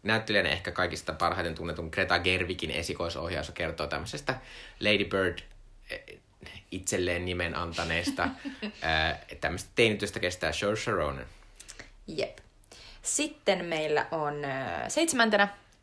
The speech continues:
Speaker 2: ö, vuorossa The Post. Ö, Steven Spielbergin elokuva Washington Postista, ö, niinä hetkinä, kun, ö, tämä amerikkalaisen, ö, uutismedian, oho,
Speaker 1: Ei kun sano vaan sitä Postista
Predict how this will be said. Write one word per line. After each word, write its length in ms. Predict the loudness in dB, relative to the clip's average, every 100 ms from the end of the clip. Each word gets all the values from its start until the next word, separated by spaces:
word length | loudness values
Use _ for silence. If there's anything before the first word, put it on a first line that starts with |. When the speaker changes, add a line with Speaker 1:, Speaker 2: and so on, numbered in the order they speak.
| -4
Speaker 2:
ö, 160 | -2
vuorossa 360 | 2 4 4 0 0
The 100 | 0 4
Post. 400 | 6 6 4 -4
Ö, 880 | -10 -16 -16 -14 -12 -12 -4 0 2
Steven 340 | 4 6 6
Spielbergin 580 | 4 6 8 8 8 6
elokuva 540 | 6 6 6 6 6 6 8
Washington 480 | 6 6 0 -4 0
Postista, 640 | 4 4 4 -2 0 6 6
ö, 40 | 6 -6 -8 0 4 6 6 4 2
niinä 460 | 2 4 4 2 -2 -12 -4
hetkinä, 580 | -2 -2 -2 2 2 0 -6
kun, 340 | -4 -2 0
ö, 40 | -2 -2 0 2 0 0 -2
tämä 360 | 0 2 0 -2
amerikkalaisen, 880 | -2 0 0 0 0 4 2 2 -4
ö, 40 | -4 -6 -4 -4 -4 -6 -8
uutismedian, 760 | -6 -6 -6 -4 -4 -2 -4 -8 -18 -20 -20 _ _ 2
oho, 260 | 4 4 0 -18 -20 -20 -20 -14
Speaker 1:
Ei 60 | -10
kun 60 |
sano 240 | -6 -4 -4
vaan 100 | -4
sitä 100 | -4
Postista 440 | -4 -6 -8 -10